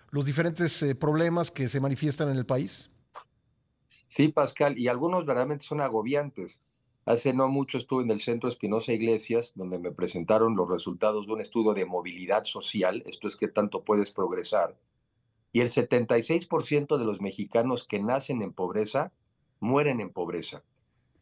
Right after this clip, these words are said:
Speaker 2: Pero si naces en el sur, ese número se sube como al ochenta y seis por ciento. Y si naces en el norte, ese número baja como al cincuenta por ciento, se vuelve un volado. Te cuento un dato.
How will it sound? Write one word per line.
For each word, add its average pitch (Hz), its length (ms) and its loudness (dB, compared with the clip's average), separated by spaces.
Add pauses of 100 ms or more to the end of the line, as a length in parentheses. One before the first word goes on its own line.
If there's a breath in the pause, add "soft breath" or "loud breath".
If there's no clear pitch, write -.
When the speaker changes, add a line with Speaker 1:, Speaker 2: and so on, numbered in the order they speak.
Speaker 2:
Pero 123 180 6
si 135 200 2
naces 202 400 2
en 131 100 0
el 104 160 0
sur, 113 460 0
ese 139 240 0
número 147 320 0
se 101 160 -8
sube 127 320 -6
como 104 180 0
al 92 80 0
ochenta 92 400 -4
y 92 60 -2
seis 107 240 0
por 101 200 -2
ciento. 113 440 -4 (600)
Y 110 120 4
si 113 160 4
naces 180 380 0
en 170 120 0
el 160 140 2
norte, 156 500 0 (400)
ese 117 240 -2
número 135 320 2
baja 127 360 -2
como 98 200 -8
al 95 80 -6
cincuenta 98 540 0
por - 160 -4
ciento, 127 320 -4
se 104 100 -4
vuelve 120 320 2
un 120 140 2
volado. 107 480 2 (180)
Te 104 140 -12
cuento 107 260 -6
un 104 80 -2
dato. 92 300 -2